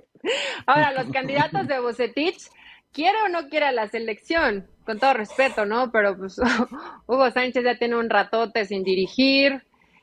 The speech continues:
Speaker 2: Eh, ¿qué otro dijo? Miguel, ah, Miguel Herrera.
Speaker 1: No, Ambriz
Speaker 2: Ya
Speaker 1: y
Speaker 2: creo
Speaker 1: Miguel
Speaker 2: que
Speaker 1: Herrera.
Speaker 2: ya nos dejó claro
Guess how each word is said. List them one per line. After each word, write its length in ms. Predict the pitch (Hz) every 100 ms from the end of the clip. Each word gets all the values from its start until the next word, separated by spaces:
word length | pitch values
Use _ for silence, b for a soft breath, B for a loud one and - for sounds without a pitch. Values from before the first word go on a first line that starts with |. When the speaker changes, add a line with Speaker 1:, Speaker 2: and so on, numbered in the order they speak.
| _ -
Speaker 2:
Eh, 840 | 196 196 196 196 190 196 190 190
¿qué 60 | 208
otro 220 | 233 240
dijo? 280 | 240 226 285
Miguel, 320 | 285 226 226 233
ah, 360 | 95 214 180 156
Miguel 400 | 247 254 269 277
Herrera. 380 | 262 269 277 285
Speaker 1:
No, 120 | 156
Ambriz 360 | 147 151 175 208 208
Speaker 2:
Ya 60 | 226
Speaker 1:
y 40 |
Speaker 2:
creo 40 | 202
Speaker 1:
Miguel 280 | 185 190
Speaker 2:
que 60 | 202
Speaker 1:
Herrera. 340 | 196 180 -
Speaker 2:
ya 120 | 208 214
nos 180 | 220 196
dejó 300 | 196 220 220
claro 240 | 226